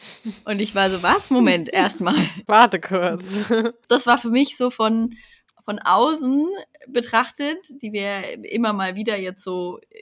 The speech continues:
Speaker 1: geschrieben hatten, war da wirklich in sehr kurzer Zeit wahnsinnig viel.
Speaker 3: Aber das passt halt aber auch zu dem Ding, was wir, Tina, ja auch in unserem Podcast, weiß nicht, letztes oder vorletztes Jahr so hatten als Motto, „einfach machen“.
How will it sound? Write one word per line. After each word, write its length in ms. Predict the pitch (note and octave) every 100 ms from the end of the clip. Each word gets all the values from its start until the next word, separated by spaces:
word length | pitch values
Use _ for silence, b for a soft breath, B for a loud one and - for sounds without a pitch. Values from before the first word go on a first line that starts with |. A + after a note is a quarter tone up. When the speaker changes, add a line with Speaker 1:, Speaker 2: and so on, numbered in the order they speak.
| - A3+
Speaker 1:
geschrieben 540 | A3 - B3+ A#3 G3
hatten, 400 | G3+ G3 A#3+ C#4+ F#4 B B B
war 220 | F3+ G3
da 280 | G#3+ G#3 G#3+
wirklich 360 | A3 A#3 A#3+ -
in 200 | G#3+ F#3+
sehr 300 | G#3+ B3+ B3
kurzer 480 | - G3+ G3 G3 F#3+
Zeit 600 | G3+ F3+ G3+ C#4+ - _ _ _
wahnsinnig 720 | - F3+ G3+ G3 E3 D#3+ D3+ -
viel. 340 | - D3 D3+ - b
Speaker 3:
Aber 100 | -
das 260 | C#4 D4+ C#4
passt 240 | C#4+ D4
halt 100 | D4
aber 220 | A#3+ A3 G#3
auch 80 |
zu 160 | A#3+ B3
dem 240 | A3+ A3+
Ding, 420 | A3+ C4 B3 C4+ D4 _
was 320 | G#3 A3 -
wir, 180 | A#3 B3+
Tina, 400 | B3 B3 A3+ G#3 _
ja 240 | A3 G#3
auch 80 | A#3
in 140 | A#3
unserem 340 | G#3 A#3 A#3 A3
Podcast, 480 | A3+ - A3+ G3 G3
weiß 140 | G#3+
nicht, 180 | G#3 G#3
letztes 260 | G#3 A3+ A#3
oder 100 | G#3
vorletztes 400 | A#3+ A#3 A3 -
Jahr 100 | G3
so 100 | F#3+
hatten 200 | G3 -
als 200 | - -
Motto, 240 | G#3 A3+
„einfach 320 | G3+ A3+ - -
machen“. 340 | G#3 - E3